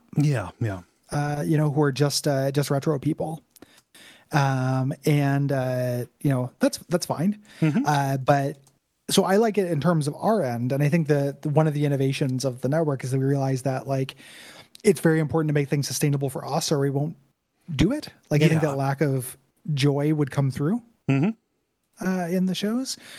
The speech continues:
Speaker 2: So typically the direction has gone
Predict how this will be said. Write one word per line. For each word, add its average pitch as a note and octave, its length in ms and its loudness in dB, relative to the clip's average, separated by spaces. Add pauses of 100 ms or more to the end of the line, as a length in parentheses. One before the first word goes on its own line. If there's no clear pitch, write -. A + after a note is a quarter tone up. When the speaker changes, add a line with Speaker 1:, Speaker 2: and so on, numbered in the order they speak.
(280)
Speaker 2:
So D#3+ 460 2 (600)
typically G3 340 2
the D#3+ 80 0
direction D#3 300 0
has C3+ 100 -2
gone C#3+ 560 0